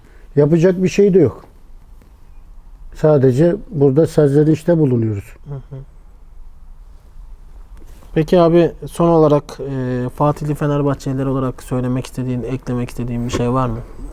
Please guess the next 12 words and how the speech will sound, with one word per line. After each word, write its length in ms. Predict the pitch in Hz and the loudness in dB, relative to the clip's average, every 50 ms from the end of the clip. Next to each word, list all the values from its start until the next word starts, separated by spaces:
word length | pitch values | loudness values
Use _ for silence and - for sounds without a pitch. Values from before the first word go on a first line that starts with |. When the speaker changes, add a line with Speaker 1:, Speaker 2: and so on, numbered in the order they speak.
| - | -4
Speaker 1:
Vallahi 640 | 196 185 156 160 151 147 143 127 123 123 123 123 127 127 131 - - - - - | 0 2 4 4 6 6 6 6 6 6 4 2 0 -2 -8 -12 -14 -14 -8 0
eklemek 480 | - 139 117 - - 147 151 165 165 - | 0 0 0 4 4 4 4 4 2 2
istediğim, 640 | - - - - - 139 127 127 139 147 160 170 - - - - - - - - - - - - - - - - - - - - | -2 -8 -4 2 4 4 6 6 6 6 4 2 0 -4 -14 -18 -18 -18 -18 -16 -16 -14 -16 -16 -16 -16 -18 -18 -18 -16 -8 -2
bizim 540 | - 151 143 127 143 156 156 151 165 220 254 - - - - - - - - - - - - - - - - - - - - - - - - - - - - - - - - - - - - - | 2 2 4 6 6 6 6 4 2 0 -4 -14 -16 -20 -18 -18 -18 -18 -18 -18 -18 -18 -18 -18 -18 -18 -18 -16 -16 -16 -16 -16 -18 -18 -18 -18 -18 -18 -16 -18 -18 -18 -18 -16 -16 -10 -2 0
on 340 | 165 156 165 170 170 165 - | 2 4 4 4 2 2 2
on 220 | 185 156 160 165 151 | 2 4 4 6 6
beş 140 | 147 139 | 4 4
senedir 460 | - - 151 135 135 131 123 147 160 156 - - - - - - - - - - - - - - - - - - - - - - - - | 2 2 4 4 4 4 4 2 0 -2 -4 -16 -20 -20 -20 -18 -16 -16 -16 -16 -18 -20 -20 -18 -18 -18 -18 -18 -20 -20 -18 -18 -16 -10
Fatih'te 600 | - - 151 143 131 - - 117 - - 139 127 | -2 0 2 2 2 2 0 -4 -2 0 0 0
At 420 | 135 135 - - 147 131 - - | 0 0 0 -2 -2 -2 -2 0
Pazarı'nın 380 | 139 120 104 110 113 113 123 120 | -2 -2 0 0 0 0 0 0
altında. 500 | 117 110 104 - - 113 110 110 104 | 0 -2 -4 -4 -4 -2 -2 -2 -4